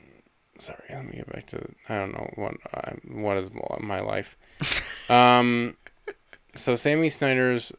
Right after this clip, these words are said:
Speaker 1: um, was fourteen years old at the time, um, this film was shot. Moreover, Snyder's would go out dancing at a disco bar in Beaver Dam. Uh, that, that's just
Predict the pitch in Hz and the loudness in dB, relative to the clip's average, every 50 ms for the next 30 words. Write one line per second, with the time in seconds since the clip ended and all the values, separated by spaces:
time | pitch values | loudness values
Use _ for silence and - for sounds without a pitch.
0 | _ - 113 110 107 107 104 107 107 104 - - - 127 120 - 131 120 117 113 | _ -4 -2 0 0 0 0 0 -2 -2 -2 0 0 -2 0 0 -2 0 0 0
1 | 110 107 104 107 104 104 104 104 98 104 107 101 - - 110 110 110 110 107 107 | 0 0 0 2 2 2 0 -2 -2 -6 -8 -10 -4 0 2 2 2 2 2 0
2 | 107 107 - _ - - - - - - _ _ _ _ _ - 101 113 110 107 | -2 -6 -8 _ -20 -20 -20 -20 -20 -20 _ _ _ _ _ 2 4 6 6 6
3 | 107 107 107 107 107 - - - 123 117 113 110 113 - - - 165 160 165 - | 6 4 2 0 -2 -2 0 2 2 2 2 2 0 2 6 8 10 10 10 8
4 | 123 120 117 117 117 123 123 117 123 120 - - 127 117 117 117 113 113 110 107 | 6 4 4 4 4 4 4 4 2 0 0 0 0 2 2 4 4 2 2 0
5 | 107 110 107 104 104 117 113 113 110 107 104 98 107 104 107 107 - 120 110 107 | 0 -2 -2 2 4 6 8 8 8 6 4 2 2 2 2 0 -2 -2 0 0
6 | 101 98 95 104 107 - - - 107 104 101 98 95 - - 101 98 101 101 98 | 0 0 0 0 -2 0 0 2 2 2 2 0 0 0 2 2 4 2 0 -2
7 | 95 98 - 101 101 101 104 101 95 101 98 95 95 98 101 101 101 101 110 - | -4 -6 -8 -6 -4 -2 -2 -2 0 0 0 2 2 2 0 0 -2 -4 -8 -10
8 | - - - - - _ - - - 101 98 98 110 - _ _ - - - - | -18 -20 -20 -20 -18 _ -4 -2 0 2 0 0 -2 -8 _ _ -6 -4 -4 -4
9 | - - - - - - - - - - _ _ - - - - - | -4 -6 -6 -8 -6 -6 -8 -10 -14 -16 _ _ -14 -14 -12 -12 -14